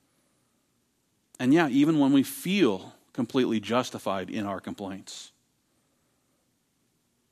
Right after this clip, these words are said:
In order to prove my point, let's continue to consider the complaints of Job. And if you would, let's pick up our study of Job chapter seven.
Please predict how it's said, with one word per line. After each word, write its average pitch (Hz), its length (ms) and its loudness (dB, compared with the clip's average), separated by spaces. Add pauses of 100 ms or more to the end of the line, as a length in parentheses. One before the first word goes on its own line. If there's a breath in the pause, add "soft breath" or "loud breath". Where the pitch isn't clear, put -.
(880)
In 123 80 4
order 131 140 6
to 120 80 2
prove 131 220 2
my 110 140 2
point, 120 340 0
let's 117 180 0
continue 117 320 0
to 110 60 -4
consider 117 340 -2
the 101 80 -4
complaints 113 440 -2
of 98 100 -6
Job. 117 420 2
And 107 120 0
if - 360 -20
you 139 80 0
would, 139 120 6
let's 120 120 2
pick 139 160 -2
up 127 100 0
our 113 60 0
study 131 280 2
of 110 80 2
Job 123 280 0
chapter 120 340 0
seven. 117 500 0